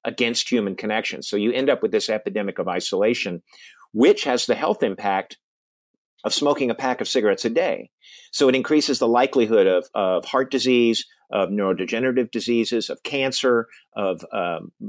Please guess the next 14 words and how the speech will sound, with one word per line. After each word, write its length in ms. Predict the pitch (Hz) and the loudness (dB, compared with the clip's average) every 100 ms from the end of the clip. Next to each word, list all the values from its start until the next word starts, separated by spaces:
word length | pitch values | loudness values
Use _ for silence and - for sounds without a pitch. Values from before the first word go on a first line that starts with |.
| - - - _ - | -16 -20 -20 _ -4
of 340 | 95 87 - - | -2 -2 -6 -10
obesity, 920 | 78 104 117 143 - 151 131 123 120 _ _ - | -6 -2 2 0 2 2 4 2 -2 _ _ -6
of, 200 | 110 95 _ - | -4 -4 _ -6
of 140 | 113 | -4
almost 420 | - 156 180 - - | -2 0 2 0 0
every 280 | 147 165 160 | 2 2 2
major 520 | 127 131 131 127 110 | 2 2 2 -2 0
illness 500 | 120 131 123 92 - 113 | 0 0 0 -2 -2 -2
that, 200 | 98 - 110 | -2 -4 -4
that 240 | 107 98 110 | -2 -2 0
we 160 | 110 | -2
face. 600 | - 156 107 73 - - _ _ _ _ _ | -2 -2 0 -2 -6 -8 _ _ _ _ _
Uh, 280 | 107 98 92 | -4 -4 -4
so 440 | - - 135 123 | -2 2 4 4